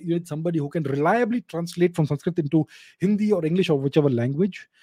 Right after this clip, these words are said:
which can then be given to the astronomers to do their calculations. So right now, we are witnessing this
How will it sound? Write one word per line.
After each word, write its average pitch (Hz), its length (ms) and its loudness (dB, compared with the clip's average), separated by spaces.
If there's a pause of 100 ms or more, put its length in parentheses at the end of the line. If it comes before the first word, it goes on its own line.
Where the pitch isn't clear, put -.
(180)
which 165 140 -6
can 175 160 -2
then 185 220 0
be 180 140 -4
given 147 280 4
to 143 60 -2
the 143 140 0
astronomers 131 640 -2 (500)
to 151 80 -4
do 135 120 0
their 127 120 4
calculations. - 760 -10 (1300)
So 156 140 2
right 214 240 6
now, 190 180 6
we 170 240 2
are 165 180 4 (200)
witnessing 175 560 2
this - 480 -4